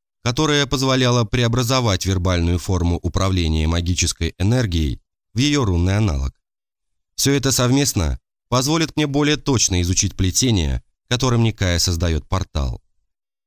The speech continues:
Плюс у меня уже было несколько вариантов готовых формул,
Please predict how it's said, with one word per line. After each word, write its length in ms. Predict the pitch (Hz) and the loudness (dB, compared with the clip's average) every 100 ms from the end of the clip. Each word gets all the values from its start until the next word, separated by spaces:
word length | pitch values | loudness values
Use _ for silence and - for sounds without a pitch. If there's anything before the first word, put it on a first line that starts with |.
| _ | _
Плюс 260 | 120 170 - | -2 0 2
у 40 | |
меня 240 | 165 156 151 | 2 2 2
уже 200 | 139 147 | 2 2
было 200 | 143 143 | 2 2
несколько 500 | 139 135 135 123 123 | 2 0 -2 -2 0
вариантов 480 | 117 120 120 117 | 2 2 2 0
готовых 460 | 110 113 - 117 123 | 0 0 2 0 0
формул, 580 | - 156 104 82 67 | -2 0 0 0 -2